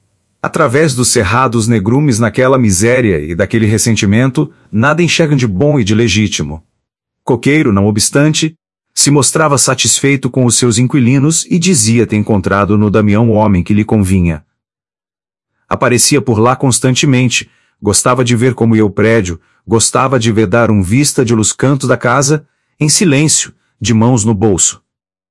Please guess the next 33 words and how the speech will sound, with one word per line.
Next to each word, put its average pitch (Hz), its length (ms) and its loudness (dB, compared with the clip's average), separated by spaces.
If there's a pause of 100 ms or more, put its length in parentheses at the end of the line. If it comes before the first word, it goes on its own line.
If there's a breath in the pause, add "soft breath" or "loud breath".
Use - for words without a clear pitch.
(160)
E 127 80 -2
sentia 160 400 0
uma 147 160 2
verdadeiro 101 800 2
prazer 113 340 0
sempre 147 480 -2
que 131 120 -4
encontrava 117 560 0
alguma 110 320 0
coisinha 107 520 0
pa-, 90 140 -2
para 101 160 -2
consertar 117 580 -2
algum 110 460 0
pedaço 101 480 -2
de 90 100 -4
papel 101 400 -2
solto 120 400 -2
da 110 120 0
parede, 98 560 -2 (160)
alguma 123 320 0
régua 117 280 0
despregada, 92 840 -2 (180)
alguma 131 320 0
tábua 151 380 -2
fora 92 400 -2
do 90 100 -2
lugar. 85 420 -2 (640)
A 98 200 -2
existência 113 760 0
nunca 123 260 0
era 107 140 2
corredia 127 920 0